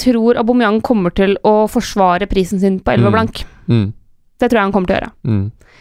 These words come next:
Speaker 1: Eh, og da er det ikke en flopp.
Speaker 2: Mm. Ja, fordi det er på en måte litt feigt å si Gabriel Jesus og Firmino.
Speaker 1: Ja.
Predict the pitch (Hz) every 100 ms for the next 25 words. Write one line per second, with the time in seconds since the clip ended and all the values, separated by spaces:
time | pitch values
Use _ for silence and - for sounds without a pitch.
0 | - - - 214 208 208 208 208 208 208
1 | - 226 214 233 233 226 185 - 202 196
2 | 220 - - - - - - - - -
3 | 120 104 101 - - 151 175 160 160 160
4 | 151 139 135 123 113 117 123 110 107 101
5 | 113 - 101 - - 113 104 104 101 101
6 | 101 - 104 98 95 107 - - _ _
7 | _ _ _ - _ _ - 180